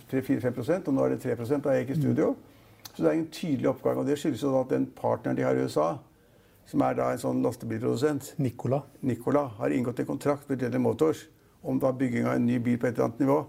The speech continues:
Speaker 2: Mhm.
Speaker 1: Ja, og så skal da General Motors få aksjer i Nikola, og så skal Nikola da gi ordre til Nell og så videre. Det er optimisme om det, men også Nell er overpriset. Altså da er kursen opp, og det er den o-, over tre-, priset i markedet til over tredve milliarder kroner.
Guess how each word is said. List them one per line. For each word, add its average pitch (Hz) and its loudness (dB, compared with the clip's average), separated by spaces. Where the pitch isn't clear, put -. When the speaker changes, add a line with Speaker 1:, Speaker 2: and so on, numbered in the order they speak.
Speaker 2:
Mhm. 127 -4
Speaker 1:
Ja, 156 2
og 147 2
så 131 -4
skal 131 0
da 127 2
General 123 0
Motors 123 -2
få - 0
aksjer 131 0
i - 0
Nikola, 131 2
og 117 -4
så 123 -14
skal 131 0
Nikola 127 0
da 123 2
gi 123 0
ordre 120 2
til 127 0
Nell 117 2
og 117 -2
så 127 -6
videre. 135 2
Det 135 4
er 135 2
optimisme 135 0
om 139 4
det, 190 2
men 165 0
også 156 2
Nell 143 4
er 127 2
overpriset. 123 -6
Altså 127 -4
da 135 2
er 143 -6
kursen 135 -4
opp, 156 0
og 139 -2
det 139 4
er 131 2
den 143 2
o-, 143 0
over 135 2
tre-, 143 2
priset 135 -2
i 135 -2
markedet 127 0
til 131 0
over 127 2
tredve 123 0
milliarder 123 2
kroner. 147 2